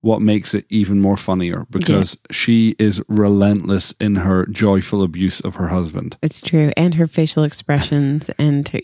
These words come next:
Speaker 2: her heckling.
Speaker 1: And I keep forgetting, though they're American, they lived in Britain longer than I did.
Speaker 2: Yes.
Speaker 1: And
Speaker 2: But they didn't
Speaker 1: so
Speaker 2: acquire an accent.
Speaker 1: No. Well, she can put on an accent.
Speaker 2: Yes, she can.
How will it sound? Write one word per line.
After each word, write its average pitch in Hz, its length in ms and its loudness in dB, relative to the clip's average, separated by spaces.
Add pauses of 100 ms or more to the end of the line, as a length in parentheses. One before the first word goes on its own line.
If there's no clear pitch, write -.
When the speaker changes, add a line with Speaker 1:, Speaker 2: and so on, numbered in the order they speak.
(140)
Speaker 2:
her 156 120 2
heckling. 143 580 -2 (260)
Speaker 1:
And 151 260 0
I 185 180 2
keep 202 200 0
forgetting, 165 320 0
though 147 200 4
they're 170 200 4
American, 127 480 2
they 113 100 4
lived 123 320 2
in 113 140 4
Britain 98 340 0
longer 92 220 2
than 92 180 -2
I 120 140 2
did. - 280 -4 (440)
Speaker 2:
Yes. - 380 -2 (280)
Speaker 1:
And 220 240 2
Speaker 2:
But 202 60 4
they 202 60 2
didn't 233 180 4
Speaker 1:
so 214 40 2
Speaker 2:
acquire 196 340 0
an 185 100 -2
accent. 139 580 -6
Speaker 1:
No. 117 460 4
Well, 127 220 2
she - 160 -2
can 165 120 2
put 165 140 2
on 170 220 0
an 95 100 0
accent. - 500 -6 (140)
Speaker 2:
Yes, 180 220 0
she - 120 -14
can. 151 300 -2